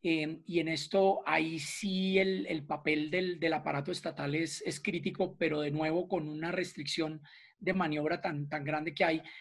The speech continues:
¿Cómo, cómo lo, cómo lo ve hoy, eh, en esta situación? Eh, América Latina aprendió a reducir pobreza mucho en las últimas dos, tres décadas y se perdió mucho de ese camino ganado.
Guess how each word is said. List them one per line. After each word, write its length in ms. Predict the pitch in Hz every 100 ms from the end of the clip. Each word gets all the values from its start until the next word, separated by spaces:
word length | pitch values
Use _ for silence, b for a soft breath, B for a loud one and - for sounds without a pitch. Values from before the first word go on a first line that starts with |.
| B -
¿Cómo, 360 | 190 196 202
cómo 200 | 208 202
lo, 300 | 196 175 -
cómo 240 | - 185 208
lo 160 | 196
ve 160 | 170 180
hoy, 540 | 185 196 196 190 - 208
eh, 260 | 190 196
en 100 | 180
esta 220 | 165 - 180
situación? 580 | 202 160 147 202 147 143 B B B
Eh, 220 | - 175 170
América 360 | 170 180 220 220
Latina 400 | 185 190 196 202
aprendió 560 | - 156 160 156 202
a 40 | 196
reducir 460 | 214 185 - 147
pobreza 420 | 196 196 196 202 202
mucho 600 | 185 196 240 - 220 220
en 100 | 185
las 160 | 160 -
últimas 400 | 160 208 190 139
dos, 220 | 170 -
tres 200 | 190 190
décadas 460 | 202 - - - - B B B
y 140 | 214 170
se 160 | 185
perdió 500 | 185 170 143 156 208
mucho 320 | 220 247 240 240
de 60 |
ese 140 | 220 214
camino 460 | 175 160 185 202
ganado. 480 | 196 151 185 208 -